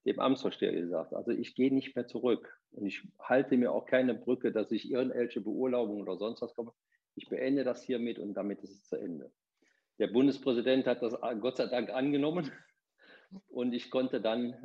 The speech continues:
ähm, mein Geschäft dann gründen, neunzehnhundertzweiundachtzig, habe ich dann,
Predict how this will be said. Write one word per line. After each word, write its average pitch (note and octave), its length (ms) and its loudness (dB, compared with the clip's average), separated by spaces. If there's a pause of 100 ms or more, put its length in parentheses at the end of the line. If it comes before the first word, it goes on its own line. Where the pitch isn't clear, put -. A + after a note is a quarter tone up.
ähm, A2 520 -4 (420)
mein A#2 560 0 (100)
Geschäft B2 540 0
dann A#2+ 420 2
gründen, A#2 400 4
neunzehnhundertzweiundachtzig, A2+ 1300 -2
habe G#2 140 0
ich - 120 -6
dann, G2+ 280 -2